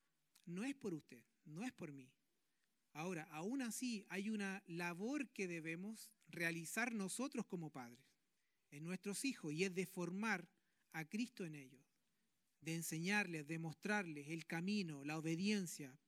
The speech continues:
para que cuando ellos alcancen este estado de conciencia del pecado, el Señor los pueda rescatar.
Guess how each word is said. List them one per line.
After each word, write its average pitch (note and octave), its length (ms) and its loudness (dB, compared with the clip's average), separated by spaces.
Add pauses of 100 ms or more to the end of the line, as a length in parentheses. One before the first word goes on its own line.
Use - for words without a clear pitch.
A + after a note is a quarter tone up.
para G3 540 4
que D#3+ 120 -8
cuando E3 320 -2
ellos G#3 280 2
alcancen F#3+ 680 -2
este G3+ 240 -2
estado F3 540 0 (320)
de E3 160 0
conciencia F#3 680 -2
del G#3+ 180 0
pecado, G3+ 460 0
el F3 60 -2
Señor F3 340 -4
los E3 140 -6
pueda D#3+ 280 -2
rescatar. - 480 -14